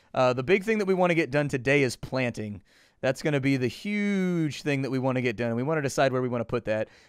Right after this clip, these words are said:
I think I'm gonna put it on the opposite side of the road so it's out of the way. So we'll go with some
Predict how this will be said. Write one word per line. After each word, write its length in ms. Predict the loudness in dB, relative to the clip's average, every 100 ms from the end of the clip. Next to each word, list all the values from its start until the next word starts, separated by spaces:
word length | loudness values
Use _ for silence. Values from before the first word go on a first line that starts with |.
| -4
I 80 | 0
think 140 | 0
I'm 60 | 2
gonna 120 | 2
put 160 | 4
it 60 | 4
on 60 | 4
the 120 | 4
opposite 320 | 2 2 -4
side 200 | 2 2
of 60 | 2
the 80 |
road 340 | 0 0 0 -2
so 120 | -6
it's 100 | -6 0
out 160 | 0
of 100 | 0
the 80 | -4
way. 360 | -2 0 0 -2 _ _ _ _ _ _ _ _ _ _ _ _ -12
So 160 | -6
we'll 100 | -4
go 160 | 0 2
with 180 | 0 -2
some 800 | -4 -2 0 0 0 -2 -6